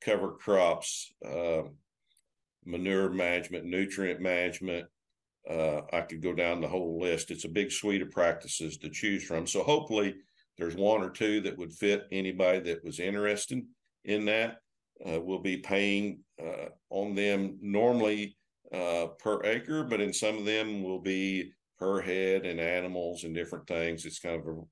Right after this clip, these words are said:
variety. And we're paying, uh, really pretty good, uh, above a lot of other, uh, traditional,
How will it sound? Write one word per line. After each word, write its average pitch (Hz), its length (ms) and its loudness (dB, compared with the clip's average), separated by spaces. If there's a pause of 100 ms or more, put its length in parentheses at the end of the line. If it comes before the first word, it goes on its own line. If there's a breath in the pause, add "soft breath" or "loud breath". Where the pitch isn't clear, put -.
(140)
variety. 85 500 2 (460 loud breath)
And 95 160 -4
we're 113 160 0 (420)
paying, 135 460 0 (180)
uh, 98 160 2 (300)
really 131 340 0
pretty 135 320 -4
good, 117 580 2 (520)
uh, 92 280 -2
above 107 360 4
a 104 40 4
lot 107 240 6
of - 100 -6
other, 107 460 0 (520)
uh, 92 300 0 (260)
traditional, 104 960 -2